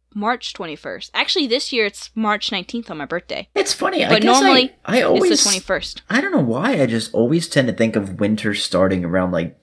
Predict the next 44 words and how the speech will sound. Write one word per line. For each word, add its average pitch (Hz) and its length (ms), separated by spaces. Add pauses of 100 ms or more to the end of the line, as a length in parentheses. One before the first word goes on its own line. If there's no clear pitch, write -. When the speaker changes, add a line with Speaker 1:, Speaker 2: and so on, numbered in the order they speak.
(160)
Speaker 2:
it, - 240 (200)
December 95 440
first. 202 80
Speaker 1:
You're 240 180
thinking 330 220
Speaker 2:
but 302 80
Speaker 1:
of 277 60
Speaker 2:
it's 269 60
Speaker 1:
when 254 120
it 247 40
Speaker 2:
totally - 140
Speaker 1:
gets 180 120
Speaker 2:
not. 127 100
Speaker 1:
cold. 240 440 (140)
Speaker 2:
Yeah. 104 400
Speaker 1:
You're 233 120
Speaker 2:
Yeah, 110 180
Speaker 1:
thinking 101 80
of - 60
Speaker 2:
I 208 40
Speaker 1:
when 233 100
Speaker 2:
am. - 20
Speaker 1:
it 214 60
starts 220 300
to 208 80
get 190 220
cold. 175 420
But 190 200 (360)
you 226 100
have 233 80
to 220 80
think, 294 340
fall 285 400
is 208 100
technically 185 480
when 170 140
it 156 60
starts 196 340
to 175 100
get 151 160
cold. 156 340 (300)
Speaker 2:
Yeah, 95 340
you're 98 160
right. 95 260